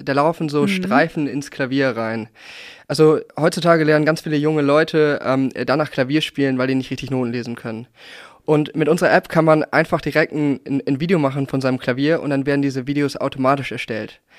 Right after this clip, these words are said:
Speaker 1: Das heißt, in der Zukunft können Leute nicht nur durch normale Noten ihre Lieder teilen und ihre Gedanken, sondern auch eben durch Videos, die mit so virtuellen Elementen verbessert werden.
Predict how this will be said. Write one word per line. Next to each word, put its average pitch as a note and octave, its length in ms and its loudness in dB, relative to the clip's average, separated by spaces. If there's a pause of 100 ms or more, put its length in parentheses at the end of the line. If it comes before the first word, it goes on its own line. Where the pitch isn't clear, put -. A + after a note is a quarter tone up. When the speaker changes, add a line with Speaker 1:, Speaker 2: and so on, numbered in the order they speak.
(500)
Speaker 1:
Das - 160 -4
heißt, F3 400 2 (140)
in D#3+ 80 -2
der D3+ 80 2
Zukunft F3+ 480 -2
können C#3+ 240 0
Leute D3 380 2
nicht D#3 220 -2
nur D3+ 120 0
durch C#3 140 -4
normale B2+ 360 0
Noten C3+ 640 0
ihre C3 200 0
Lieder B2+ 240 -2
teilen C3 400 -2
und C3+ 140 -6
ihre B2+ 160 -2
Gedanken, B2+ 520 0
sondern C#3 280 2
auch D3 200 2
eben C#3+ 200 0
durch C3 260 -2
Videos, D#3 640 2
die C#3 100 -2
mit C3 160 -2
so B2+ 280 -2
virtuellen C3 560 0
Elementen B2+ 400 2
verbessert C3 560 -2
werden. G2 300 -6